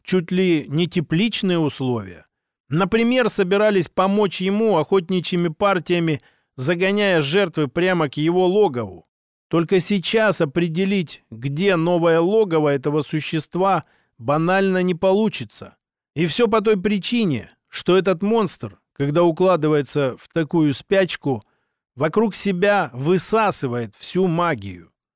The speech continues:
То есть это место можно обнаружить разве что по недостатку магических структур, но никак не по завышенному фону той же тьмы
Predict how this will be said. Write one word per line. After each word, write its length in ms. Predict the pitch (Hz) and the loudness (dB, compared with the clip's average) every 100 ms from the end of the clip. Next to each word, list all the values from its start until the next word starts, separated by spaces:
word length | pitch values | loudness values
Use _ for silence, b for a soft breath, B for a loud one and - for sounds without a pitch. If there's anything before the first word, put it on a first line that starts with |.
| _ _ _ - | _ _ _ 0
То 100 | 175 | 4
есть 240 | 196 170 | 4 2
это 220 | 180 196 | 0 0
место 420 | 190 220 208 - 139 | 0 2 0 0 -2
можно 520 | 151 202 208 190 180 | 2 2 2 2 -2
обнаружить 720 | 165 175 185 214 180 151 - _ _ _ | 0 0 2 2 2 0 -6 _ _ _
разве 420 | 143 202 233 214 | 0 2 2 2
что 240 | 202 - 208 | 0 2 0
по 120 | 185 | 2
недостатку 1000 | 185 190 180 156 - 208 185 - 147 120 - | 2 2 2 0 0 2 0 -2 -2 -2 -4
магических 800 | 123 165 180 185 190 - 185 160 | -2 0 0 0 -2 -2 -2 -2
структур, 840 | - 185 175 - - 220 120 - _ _ _ _ - | -2 -2 -2 -4 -2 0 0 -4 _ _ _ _ -4
но 160 | 214 | 0
никак 560 | 240 214 226 220 175 - | 0 0 2 2 0 -6
не 160 | - 156 | -4 -2
по 160 | 170 180 | 2 2
завышенному 720 | 185 180 202 - 170 170 165 | 4 2 0 0 0 2 0
фону 440 | 147 180 190 170 139 | 0 2 2 2 0
той 180 | 160 | 2
же 160 | 151 147 | 2 0
тьмы 480 | 131 151 185 190 | -2 -2 2 2